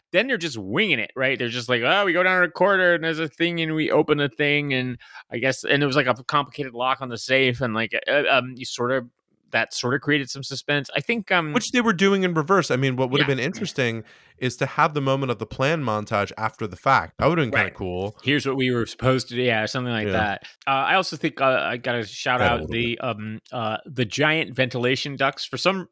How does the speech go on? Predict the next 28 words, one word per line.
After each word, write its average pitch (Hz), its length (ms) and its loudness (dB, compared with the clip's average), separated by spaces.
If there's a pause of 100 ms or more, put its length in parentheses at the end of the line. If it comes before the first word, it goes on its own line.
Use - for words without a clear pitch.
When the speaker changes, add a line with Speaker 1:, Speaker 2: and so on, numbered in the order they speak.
Speaker 1:
I 127 80 0
don't 147 200 0
know, 131 160 -4
like, 123 360 -6
Speaker 2:
Yes. 107 480 2
Speaker 1:
they're 139 120 0
huge, 202 640 4
like, 143 180 -2
not 214 160 2
even 165 200 -4
Speaker 2:
Yes. 104 200 4
Speaker 1:
trying. 185 300 4
It's 147 100 -2
just 151 120 -6
like, 160 220 -2 (100)
<laughs> - 60 -20
you 214 80 -6
could - 240 0
just - 240 -8
crouch 170 540 0
down 185 220 2
and 180 100 -2
kick 117 180 2 (120)
five 151 340 2
Speaker 2:
<laughs> - 20 -8
Speaker 1:
people - 300 -2
through 147 140 -6
them. 135 140 -4